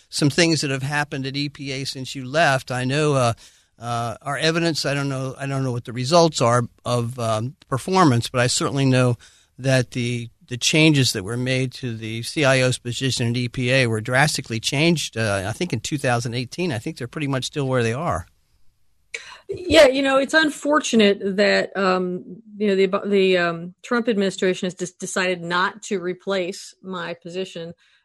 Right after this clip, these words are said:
Speaker 2: And in fact, they've reorganized, um, I T to put it under, uh, an organization they now call Mission Support. And so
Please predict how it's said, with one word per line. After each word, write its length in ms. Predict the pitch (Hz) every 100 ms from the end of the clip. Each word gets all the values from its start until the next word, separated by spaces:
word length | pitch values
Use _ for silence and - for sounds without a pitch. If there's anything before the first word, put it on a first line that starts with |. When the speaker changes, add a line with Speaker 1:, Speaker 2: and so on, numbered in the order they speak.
| -
Speaker 2:
And 300 | 202 196 190
in 120 | 190
fact, 420 | - 196 185 185 _
they've 300 | 196 185 180
reorganized, 960 | 190 190 190 196 185 180 175 170 - -
um, 560 | 180 170 165 160 156 160 202 208 - _ _
I 200 | - 180
T 480 | 175 - 285 226 190
to 120 | 190
put 240 | 180 - 202
it 120 | 190
under, 560 | 190 220 214 196 185 185 _ _ _ _ 185
uh, 280 | 170 165 -
an 160 | 180 180
organization 600 | 185 180 175 180 - 175
they 120 | 175
now 140 | 170 170
call 200 | 175 170
Mission 320 | 175 - 160
Support. 540 | 156 - 214 185 - _ _ _ _
And 260 | 190 185 175
so 640 | - 190 180 180 175 170